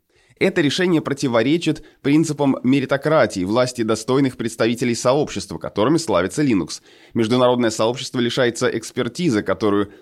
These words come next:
предоставлял наш коллега и его соотечественники", заявили представители компании "Открытая мобильная платформа". Пользователи также обращают внимание на двойные стандарты. Например, компания Huawei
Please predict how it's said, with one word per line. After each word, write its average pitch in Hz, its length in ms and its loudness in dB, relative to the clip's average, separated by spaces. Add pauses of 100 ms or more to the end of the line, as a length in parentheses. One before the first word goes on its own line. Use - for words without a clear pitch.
предоставлял 107 680 2
наш 104 220 0
коллега 117 400 0
и 101 100 -2
его 95 240 -2
соотечественники", 95 960 -2 (100)
заявили 101 440 -2
представители 101 580 -2
компании 104 500 0
"Открытая 101 500 -4
мобильная 92 400 0
платформа". 110 600 -2 (480)
Пользователи 151 480 2
также 117 240 0
обращают 110 340 0
внимание 123 400 2
на 113 100 2
двойные 120 360 0
стандарты. 147 720 -2
Например, 98 340 -2
компания 95 420 0
Huawei 101 500 -2